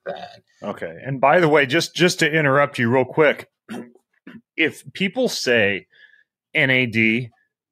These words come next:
Speaker 2: do they really mean N A D plus, like, from a semantic standpoint?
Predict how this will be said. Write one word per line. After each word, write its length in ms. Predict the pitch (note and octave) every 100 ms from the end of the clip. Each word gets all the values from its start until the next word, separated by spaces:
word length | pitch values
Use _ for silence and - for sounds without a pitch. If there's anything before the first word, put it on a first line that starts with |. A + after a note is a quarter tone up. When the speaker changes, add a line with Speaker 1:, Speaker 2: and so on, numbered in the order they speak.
| _ G#2+
Speaker 2:
do 180 | B2+ D#3+
they 120 | E3
really 320 | C3 B2+ A#2+
mean 300 | A2 G#2+ A2
N 200 | - A2+
A 120 | A2
D 180 | G2 G#2+
plus, 640 | - - G2+ A2 - - - _ -
like, 200 | G#2+ F#2+
from 180 | A#2 G#2
a 40 |
semantic 500 | - G2+ G#2+ G#2 A#2
standpoint? 640 | - A#2+ A2 B2+ A#2+ A#2+